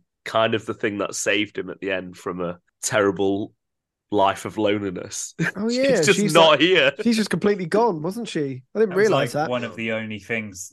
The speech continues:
Speaker 3: in, in the original Adventures of Pinocchio that, like,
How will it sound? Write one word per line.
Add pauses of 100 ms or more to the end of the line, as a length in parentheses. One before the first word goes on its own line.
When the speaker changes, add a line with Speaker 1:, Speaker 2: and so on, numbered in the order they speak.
(140)
Speaker 3:
in, (240)
in
the
original
Adventures
of
Pinocchio
that,
like,